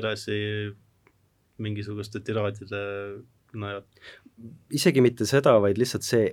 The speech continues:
Speaker 2: et, äh, ta ei suuda artikuleerida sõnu enam, ehk siis ta vuristab, sellest on raske aru saada ja see, mida ta vahepeal ütleb,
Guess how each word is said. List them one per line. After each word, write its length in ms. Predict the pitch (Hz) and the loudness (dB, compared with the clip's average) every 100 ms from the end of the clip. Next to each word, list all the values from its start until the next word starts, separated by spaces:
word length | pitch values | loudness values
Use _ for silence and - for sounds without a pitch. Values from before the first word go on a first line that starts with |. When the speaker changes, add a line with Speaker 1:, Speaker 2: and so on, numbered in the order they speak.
| - | -2
Speaker 2:
et, 640 | 101 - _ _ _ - | -6 -6 _ _ _ -4
äh, 400 | 101 98 95 95 95 - - _ _ _ _ - | 0 2 0 -2 -6 -14 -20 _ _ _ _ 2
ta 120 | 113 107 101 98 95 | 6 6 6 4 2
ei 160 | 113 110 | 0 2
suuda 460 | 131 127 110 98 95 | 2 2 4 4 4
artikuleerida 800 | 113 113 - 113 123 120 98 - | 2 0 0 4 6 6 4 2
sõnu 220 | 127 127 98 | 4 4 4
enam, 240 | 92 92 87 | 0 0 -2
ehk 160 | 101 - | -4 -6
siis 120 | 95 | -4
ta 140 | 107 101 | -2 2
vuristab, 560 | 151 151 - 113 101 - _ _ - | 2 2 2 0 0 -4 _ _ -8
sellest 280 | 107 - 110 | -6 -2 0
on 80 | |
raske 240 | 120 - 135 | 0 2 4
aru 140 | 143 | 4
saada 320 | 127 110 101 95 | 6 4 4 2
ja 80 | |
see, 120 | 139 123 | 6 6
mida 140 | 110 104 | 4 2
ta 80 | |
vahepeal 340 | 110 113 95 120 | 2 2 4 2
ütleb, 340 | 120 107 90 | 2 -2 -2